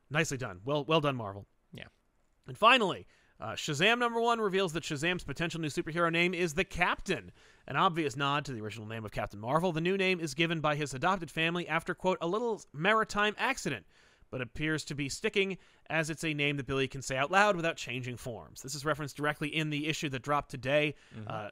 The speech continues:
Speaker 1: Shazam number one, uh, from Mark Waid and Dan Mora, by the way, if you're interested in, if you ever were thinking about buying a Captain Marvel comic, uh, you could do worse than getting one written by Mark Waid with art by Dan effing Mora. Uh, definitely check out that issue. I did myself just for this, uh,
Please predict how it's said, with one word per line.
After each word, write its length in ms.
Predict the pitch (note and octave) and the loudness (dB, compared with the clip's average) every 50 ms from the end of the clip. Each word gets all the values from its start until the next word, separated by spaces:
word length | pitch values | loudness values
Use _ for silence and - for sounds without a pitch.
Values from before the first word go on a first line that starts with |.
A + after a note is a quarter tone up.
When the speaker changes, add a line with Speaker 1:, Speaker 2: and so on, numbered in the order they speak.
| - | -10
Speaker 1:
Shazam 460 | - - - C#3+ A2+ D#3 E3 E3 E3 D#3+ | -8 -6 -6 -4 0 4 4 4 4 2
number 200 | D3+ D3+ C#3+ C#3+ | 0 -2 0 0
one, 420 | D3+ F3 G3 G3+ G3+ G#3 G3+ F3+ | 2 2 2 2 2 0 -6 -10
uh, 280 | A2+ B2 C3 B2+ A#2+ - | -10 -8 -8 -8 -8 -10
from 220 | - - - C3 | -10 -10 -8 -6
Mark 260 | B2+ B2+ B2+ B2 - | -4 -2 -2 -2 -2
Waid 420 | - C#3 D3+ D#3+ D#3+ D#3 D3+ A#2+ B2 | 2 4 6 6 6 4 2 0 -4
and 140 | B2 A#2+ | -6 -6
Dan 300 | A2 - C#3+ D#3 D#3+ D#3 | -2 0 0 0 0 0
Mora, 440 | C#3+ C3+ D3 F#3 G#3 G3+ E3+ D#3 D3 | 0 4 6 8 8 10 10 8 8
by 260 | B2+ C3+ C#3+ C#3+ C#3+ | 6 6 4 4 4
the 80 | C3 C3 | 2 2
way, 280 | B2+ C3+ C#3 D3 D3+ D3 | 0 2 2 2 2 0
if 100 | C3 B2 | -2 -4
you're 120 | B2 C3 | -6 -8
interested 420 | C3+ - - B2 - - C3+ B2+ | -8 -8 -10 -12 -10 -8 -8 -8
in, 120 | B2 A#2+ - - - - | -8 -10 -14 -16 -20 -20
if 100 | - - | -16 -8
you 80 | - D#3+ - | -8 -4 2
ever 320 | F#3 A3+ C4 C#4+ C4+ C#4+ C4+ | 4 4 4 6 2 0 0
were 160 | B3 A#3+ G#3 | 0 -2 -2
thinking 220 | - A3 G#3 G3 | -2 -2 0 0
about 180 | F3 E3 D#3+ C#3+ | 2 2 2 4
buying 220 | D#3 D3+ D3 C#3+ | 4 4 4 2
a 40 | C3+ | 2
Captain 240 | - D3+ C#3 B2+ C3+ | 2 2 2 2 2
Marvel 240 | C#3 C#3 C3+ C3 B2+ | 2 2 2 0 -2
comic, 440 | - C3+ B2 B2 B2 A#2+ A#2 - - - - - _ _ _ _ - | -4 -4 -4 -4 -4 -6 -8 -10 -16 -20 -20 -20 _ _ _ _ -18
uh, 200 | - G#2+ G#2 G#2 G#2 | -14 -12 -12 -6 -4
you 100 | C#3+ D#3+ | -4 -2
could 120 | F3 F3 | -2 -2
do 120 | F3 G#3+ | -2 2
worse 300 | G#3 G#3+ G#3+ G#3+ G3 - | 4 6 6 6 4 4
than 140 | - E3+ D#3+ | 0 -4 -2
getting 200 | D3 E3 D#3+ D#3+ | 0 0 -2 -2
one 240 | D#3+ D#3+ D3+ D3+ C#3+ | -2 0 0 0 0
written 240 | C3+ D3 D#3+ - D#3+ | -2 -2 -4 -2 0
by 120 | C#3+ D3 | 0 0
Mark 260 | C#3+ C#3+ C#3+ C#3+ B2 | 2 2 2 2 2
Waid 240 | C3 C#3 C3+ C3 C3 | 2 2 2 2 2
with 120 | A#2+ A#2+ A#2 | 0 0 0
art 180 | B2 A#2+ A#2 | 0 0 0
by 120 | - A#2 A2+ | -2 -6 -8
Dan 400 | G#2+ - B2+ B2+ C3 C3+ C#3 D3 - | -8 -10 -10 -8 -6 -6 -8 -6 -6
effing 320 | B2+ B2 - - A#2 A2+ | -8 -8 -8 -10 -10 -8
Mora. 480 | A2 G#2 G#2 G2+ F#2+ F2 D#2 C#2 - - - - - - - - - _ - | -8 -8 -8 -8 -8 -8 -10 -14 -18 -20 -20 -20 -20 -20 -20 -20 -20 _ -14
Uh, 200 | G2 F#2+ F2+ F#2+ - | -12 -12 -12 -12 -6
definitely 380 | - D3 D3 C#3 D#3 D3+ C#3 C3 | -4 -4 -4 -2 -2 -2 -2 -2
check 260 | - - C#3+ B2+ - | -2 -4 -4 -2 -2
out 140 | B2+ B2 - | -4 -4 -4
that 100 | B2+ A#2+ | -6 -6
issue. 180 | A#2 - C#3+ | -6 -4 0
I 140 | C#3 F#3 B3 | 4 4 4
did 140 | A3+ B3+ G#3 | 4 2 0
myself 340 | A#3 A#3 - - A3 G#3+ D#3+ | 0 0 4 4 4 4 2
just 140 | F#3 D#3+ - | 0 -4 -2
for 80 | F3+ F#3 | -2 -2
this, 160 | E3+ D#3+ - | -2 -2 -2
uh, 540 | E3 D#3+ D3+ D3 C#3+ C#3+ C#3 C3 C3 B2+ C#3 | 0 2 2 2 2 0 -2 -4 -6 -8 -10